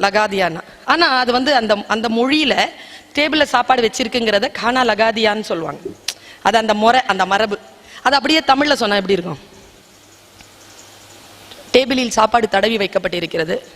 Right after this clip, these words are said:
வாருங்கள்." அப்படி, அப்படி மொழிபெயர்ப்பு போயிட்டு இருக்கு அந்த, அந்த ஏதோ ஒரு சேனல்.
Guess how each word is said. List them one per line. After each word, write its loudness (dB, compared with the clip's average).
வாருங்கள்." -2
அப்படி, 0
அப்படி -2
மொழிபெயர்ப்பு 2
போயிட்டு 0
இருக்கு -8
அந்த, -4
அந்த -6
ஏதோ 2
ஒரு 0
சேனல். -2